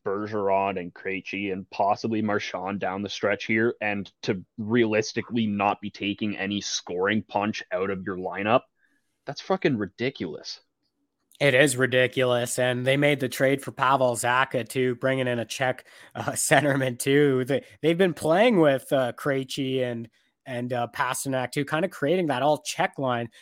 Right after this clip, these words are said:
Speaker 2: and boy, has <laughs> that really worked out. I mean, forty-three points in sixty-two games for Pavel Zacha this season. That's, that's pretty wild.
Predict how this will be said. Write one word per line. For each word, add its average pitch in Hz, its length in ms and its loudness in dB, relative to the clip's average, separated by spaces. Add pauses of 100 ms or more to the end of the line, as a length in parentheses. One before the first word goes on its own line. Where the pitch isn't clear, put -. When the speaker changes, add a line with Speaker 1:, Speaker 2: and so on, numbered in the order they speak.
(120)
Speaker 2:
and 135 180 -4
boy, 160 260 6
has 131 180 -2
<laughs> - 20 -10
that 170 260 0
really 147 240 0
worked 135 320 -2
out. 135 180 2
I 127 60 0
mean, 135 180 -2
forty-three 165 560 -2
points 143 400 -4
in 123 80 -8
sixty-two 131 480 -6
games 127 320 -4
for 123 140 -10
Pavel 127 480 -2
Zacha 123 540 -2 (300)
this 127 280 -2
season. 113 420 -6
That's, 120 320 -6 (100)
that's 120 220 -6
pretty 117 300 -6
wild. 110 500 -8